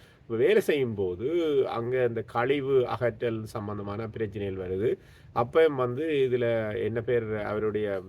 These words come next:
Facebookல எல்லாம் வந்து அதை பற்றி எல்லாம் எழுதுறார். சரியோ, ஒரு மருத்துவர் வந்து ஜாலினி என்று சொல்லி அவர்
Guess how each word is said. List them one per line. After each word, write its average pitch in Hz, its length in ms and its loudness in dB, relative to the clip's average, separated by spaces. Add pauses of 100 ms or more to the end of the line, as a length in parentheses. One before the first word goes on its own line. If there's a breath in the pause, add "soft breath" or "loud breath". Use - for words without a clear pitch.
(280)
Facebookல 120 560 -2
எல்லாம் 107 300 -4
வந்து 110 360 -4 (200 soft breath)
அதை 131 180 2
பற்றி 120 300 0
எல்லாம் 117 280 2
எழுதுறார். 107 440 -2 (160)
சரியோ, 110 300 -8 (380 soft breath)
ஒரு 131 220 2 (140)
மருத்துவர் 131 500 2
வந்து 120 240 2
ஜாலினி 127 640 4
என்று 113 240 -2
சொல்லி 117 280 -2
அவர் 131 340 4